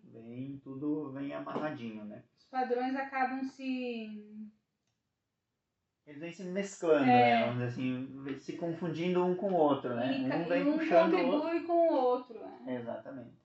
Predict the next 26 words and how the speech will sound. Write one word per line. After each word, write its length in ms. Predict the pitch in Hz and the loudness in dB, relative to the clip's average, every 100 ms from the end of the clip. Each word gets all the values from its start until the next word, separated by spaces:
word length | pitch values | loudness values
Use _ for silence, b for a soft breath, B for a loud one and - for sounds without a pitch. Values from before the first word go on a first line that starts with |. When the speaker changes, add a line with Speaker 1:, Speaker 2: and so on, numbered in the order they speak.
| 135 | -20
Speaker 1:
isso 200 | 64 - | -20 -20
aí. 140 | - - _ _ _ _ _ _ _ _ | -20 -20 _ _ _ _ _ _ _ _
É, 220 | 127 143 | -8 -6
então, 300 | 147 156 170 - _ _ _ - | -2 -2 -4 -12 _ _ _ -12
pra 160 | 143 | -10
facilitar 480 | 151 156 147 143 - | -8 -12 -12 -10 -6
um 20 | |
pouquinho 440 | 147 135 - 143 135 | -4 -6 -8 -10 -10
essa 120 | - | -10
questão 220 | - 131 | -14 -4
do 120 | 131 | -2
relato, 760 | 127 117 117 147 160 - 113 - _ _ _ _ _ _ _ | 0 -2 -2 -2 -4 -8 -18 -18 _ _ _ _ _ _ _
os 300 | 113 120 120 | -14 -12 -12
padrões 500 | - 123 - - 135 | -8 -8 -6 -6 -4
G 80 | 127 | -4
R 200 | 123 120 | -4 -4
I, 220 | 135 - _ _ _ _ _ | -6 -10 _ _ _ _ _
a, 240 | 127 123 | -10 -4
a 40 | 143 | -2
estrutura 640 | 151 - 165 - 165 170 | -2 -6 -10 -2 0 0
do 120 | 160 | -2
relatório, 460 | 160 151 151 143 143 | -4 -4 -4 -6 -6
como 180 | 151 147 | -8 -8
que 60 | |
ela 160 | 147 147 | -10 -10
funciona. 500 | 165 165 - 117 | -12 -14 -12 -12